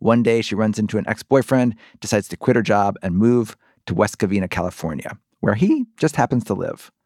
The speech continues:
Occasionally, the characters on the show would break out in song and dance to explain their internal dialogue, highlight the irony of events, or parody the tropes of traditional rom-coms. With that idea in place, Rachel and Aline got to work and started writing.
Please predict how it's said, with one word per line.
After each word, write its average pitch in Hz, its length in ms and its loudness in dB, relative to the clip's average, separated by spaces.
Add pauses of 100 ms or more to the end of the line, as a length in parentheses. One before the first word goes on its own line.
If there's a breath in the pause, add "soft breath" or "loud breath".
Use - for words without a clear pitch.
(480 loud breath)
Occasionally, 165 480 4
the 131 80 -2
characters 131 380 0
on 123 80 2
the 113 80 2
show 117 200 2
would 110 140 0
break 123 240 0
out 120 220 2
in 120 100 -2
song 110 320 2
and 104 100 0
dance 98 380 -6
to - 80 -4
explain 113 640 0
their 95 100 -2
internal 104 440 -4
dialogue, 95 580 -6 (200)
highlight 123 360 2
the - 160 -6
irony 104 320 0
of 95 100 -8
events, 95 460 -6 (160)
or 101 100 0
parody 117 400 0
the 101 100 -4
tropes - 500 -4
of - 100 -16
traditional 95 400 -4
rom-coms. - 680 -8 (760 loud breath)
With 123 100 2
that 170 160 8
idea 151 320 4
in 120 80 2
place, 101 400 -4 (160)
Rachel 127 340 2
and 110 80 0
Aline 98 260 -2
got - 180 -4
to - 80 -10
work 73 340 -8
and - 100 -8
started 78 280 -6
writing. 71 380 -10